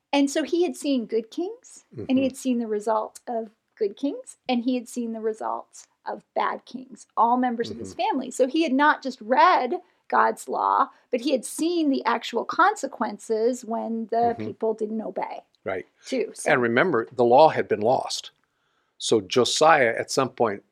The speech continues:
Speaker 2: the king, the good king, had discovered that law. And so there was,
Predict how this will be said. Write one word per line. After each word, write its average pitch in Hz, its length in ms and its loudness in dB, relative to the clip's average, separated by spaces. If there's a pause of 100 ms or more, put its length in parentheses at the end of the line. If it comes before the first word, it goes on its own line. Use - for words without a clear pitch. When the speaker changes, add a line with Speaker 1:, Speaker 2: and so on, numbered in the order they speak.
Speaker 2:
the 113 140 -8
king, 110 440 0
the 113 80 2
good 165 280 6
king, 101 400 -4 (640)
had 123 140 -2
discovered 151 540 4
that 104 140 4
law. 90 380 -6 (160)
And 120 160 -4
so 117 460 4 (1040)
there 151 200 6
was, 139 380 2